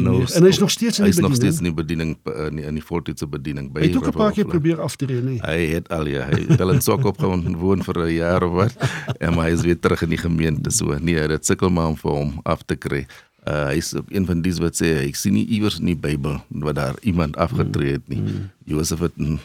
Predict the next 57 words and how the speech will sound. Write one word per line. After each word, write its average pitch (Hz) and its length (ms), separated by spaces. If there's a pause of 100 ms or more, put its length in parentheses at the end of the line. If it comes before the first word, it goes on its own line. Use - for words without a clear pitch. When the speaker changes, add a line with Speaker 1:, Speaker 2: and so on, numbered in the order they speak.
(100)
Speaker 1:
eh, 78 220 (120)
Moses 85 340
het, 78 220 (500)
is - 140
Speaker 2:
Ja, 131 60
hy 202 60
is 196 120
Speaker 1:
weggeneem. 104 300
Speaker 2:
eintlik 170 200
reg. 147 320
Speaker 1:
En, 76 160
en, 73 160
en 76 200
so, 87 260
so, 80 320
so, 80 180
hy 78 200
doen 92 140
nou 92 120
maar, 85 240 (120)
Speaker 2:
Ek - 80
dink 226 120
Speaker 1:
eh, 269 60
Speaker 2:
daar 240 80
word 226 180
een 202 120
keer 196 140
gepraat 160 360
van 160 140
die 147 120
Leviete 131 440
wat 107 160
aftree. 104 420
Ek 98 100
dink 143 160
iewers 156 360
is 135 100
daar 120 180
so, 127 200
Speaker 1:
Is 113 260
Speaker 2:
en 180 60
Speaker 1:
dit 123 100
Speaker 2:
dis 160 120
omtrent 190 260
die 190 100
enigste 175 300
plek 135 220
wat 127 120
ek 120 120
van 110 180
weet. 104 220
Speaker 1:
Okay, 82 300
goed, 82 220
nee, 80 200
in 82 140
daai 78 280
geval, 80 340